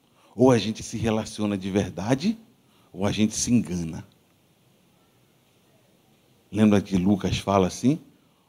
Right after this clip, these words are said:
"Ou alguém tem o Espírito de Cristo, ou esse tal não tem o Espírito de Cristo." Ou nós somos de Cristo, ou não somos de Cristo. Quando olhamos para esse texto, nós aprendemos que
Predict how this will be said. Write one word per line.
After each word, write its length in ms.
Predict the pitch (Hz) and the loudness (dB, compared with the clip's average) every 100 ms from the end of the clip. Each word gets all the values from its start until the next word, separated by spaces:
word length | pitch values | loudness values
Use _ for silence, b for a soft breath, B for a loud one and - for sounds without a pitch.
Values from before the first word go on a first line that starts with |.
| _ _ | _ _
"Ou 180 | 120 143 | 2 4
alguém 340 | 135 117 104 113 | 4 2 0 -2
tem 300 | - 110 107 | 0 0 2
o 60 | |
Espírito 580 | 104 - - 98 90 - | 0 -4 -10 -12 -12 -18
de 120 | 80 | -20
Cristo, 680 | - - 208 269 - - 190 _ b b | -20 -8 -6 -6 -6 -12 -14 _ b b
ou 160 | - 110 | -2 0
esse 280 | 110 - 95 | 0 -2 -8
tal 520 | - 107 110 110 110 _ | -10 -6 -2 -2 -4 _
não 680 | - 92 95 98 95 110 123 | -10 -4 -2 0 4 6 6
tem 520 | 107 - - 98 92 85 | 2 -4 0 0 0 -4
o 40 | |
Espírito 680 | 85 - _ 92 87 87 80 | -8 -14 _ -14 -14 -14 -18
de 120 | - | -20
Cristo." 520 | - 82 85 - _ _ _ _ _ _ - | -20 -16 -16 -18 _ _ _ _ _ _ -6
Ou 120 | 95 | 0
nós 180 | 92 90 | 0 -2
somos 640 | - 90 87 87 - - - 78 | -2 -2 -2 -4 -8 -14 -18 -20
de 100 | 82 _ | -20 _
Cristo, 640 | - 113 135 - - 190 180 _ b b b - | 2 4 4 2 -10 -8 -8 _ b b b 0
ou 200 | 101 95 | 2 2
não 540 | 92 92 95 147 151 | 0 0 4 4 4
somos 560 | - - 92 85 82 - | -2 -4 -2 -2 -6 -12
de 100 | - | -18
Cristo. 560 | - 76 - - _ _ _ _ _ _ _ _ _ _ _ _ _ _ _ _ _ _ _ b b b | -14 -14 -14 -18 _ _ _ _ _ _ _ _ _ _ _ _ _ _ _ _ _ _ _ b b b
Quando 200 | - 117 | 2 6
olhamos 280 | 113 110 107 | 6 6 2
para 240 | 110 104 | 0 0
esse 240 | 101 98 - | -2 -4 -12
texto, 480 | - 104 123 110 - | 0 4 4 0 -8
nós 180 | 98 | -6
aprendemos 640 | 98 101 - 82 104 113 - | -6 -6 -8 -4 -2 -2 -4
que 240 | 117 107 | -4 -6